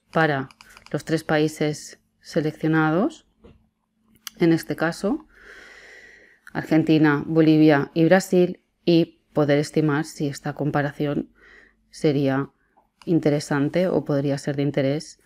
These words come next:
para responder a una pregunta de nuestra investigación. Como hemos dicho antes, siempre tenemos la opción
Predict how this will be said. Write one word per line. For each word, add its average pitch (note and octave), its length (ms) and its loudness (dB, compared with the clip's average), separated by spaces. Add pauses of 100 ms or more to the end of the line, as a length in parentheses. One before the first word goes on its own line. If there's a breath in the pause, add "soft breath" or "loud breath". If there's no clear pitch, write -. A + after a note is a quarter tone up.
(280 soft breath)
para D3 200 -4
responder C3+ 600 -4
a D#3 100 -8
una C3+ 400 -4 (340)
pregunta C3+ 600 -8 (580 soft breath)
de D#3 140 -2
nuestra D3+ 540 -4
investigación. C#3 840 -10 (120)
Como E3+ 180 4
hemos F3+ 200 6
dicho F#3+ 220 0
antes, F#3+ 240 4
siempre G3+ 240 6
tenemos F#3+ 340 4
la F3 120 4
opción G3+ 540 4